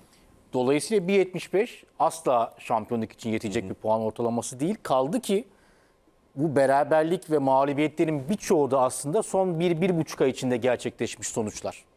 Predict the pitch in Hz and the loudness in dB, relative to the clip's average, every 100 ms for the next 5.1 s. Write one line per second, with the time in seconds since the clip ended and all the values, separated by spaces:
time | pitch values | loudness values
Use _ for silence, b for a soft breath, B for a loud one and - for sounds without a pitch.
0 | b b b b 87 92 90 76 - 147 | b b b b -8 -4 -4 -4 -2 0
1 | 175 170 165 202 185 190 - 175 160 170 | 2 2 0 -2 -2 -4 -4 -2 0 0
2 | 170 - 175 170 180 - _ _ - - | 0 0 -2 0 -2 -4 _ _ -16 -2
3 | 170 151 - - 160 - - _ _ 151 | 0 0 -2 0 2 0 -4 _ _ -2
4 | 131 127 127 151 165 _ - 151 - 175 | 0 0 0 0 -2 _ -4 -2 0 2
5 | 170 | 0